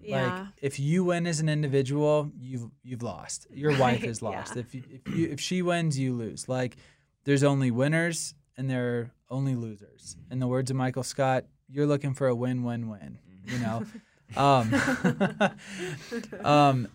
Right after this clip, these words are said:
Speaker 2: but, but no, like, I think that especially in the f-, the first couple years, Aaron and I were just figuring out, what do we want out of life? What do we wanna do? Where do we wanna live? Who do we wanna be as a couple?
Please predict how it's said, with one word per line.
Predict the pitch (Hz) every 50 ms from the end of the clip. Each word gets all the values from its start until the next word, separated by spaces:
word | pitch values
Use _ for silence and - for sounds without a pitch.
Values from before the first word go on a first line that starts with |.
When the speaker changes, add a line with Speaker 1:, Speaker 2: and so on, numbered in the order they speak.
| - _
Speaker 2:
but, | - 127 143 160 156 151 143 127 - - _ _ -
but | 143 139 160 151 143
no, | 151 156 151 143
like, | 139 135 131 131 - -
I | 151 147
think | 156 - 170 165 165 160
that | - 165 151 135 123 - - - - _ _ _ _ _
especially | - 139 - - - 170 165 160 - 202
in | 185 175
the | 156
f-, | 135 - - - - _ -
the | 143 147
first | - - - - - 143 143 151 147 -
couple | - - 147 135 143 143
years, | 131 123 127 127 131 127 120 - - - -
Aaron | 139 139 143 143
and | 143 139 135
I | 131 131
were | 127 123
just | 120 117 -
figuring | - - - 143 131 131 139 135 135
out, | 131 123 123 123 123 117 - - _ _ _ _ _ _ _ _ _ _ _
what | - 135
do | 147
we | 156 151
want | 135 123 127 131 135
out | 135 135 139
of | 139
life? | 135 135 131 131 131 131 127 - - -
What | 127 117 135
do | 139 147
we | 143
wanna | 139 139 131 127
do? | 120 107 120 131 135 139 139 139 135 135 139 131 - _ _ _
Where | - 120 131 139
do | 143
we | 143 139 139
wanna | 135 135 131 123
live? | 117 123 131 135 139 139 135 135 135 127 - - -
Who | 139 139
do | 143
we | 139 139
wanna | 131 135 135 131 120
be | 107 110 123 127 131
as | 131 110 113
a |
couple? | 113 - - 131 123 120 - 135 135 131 131 131 131 -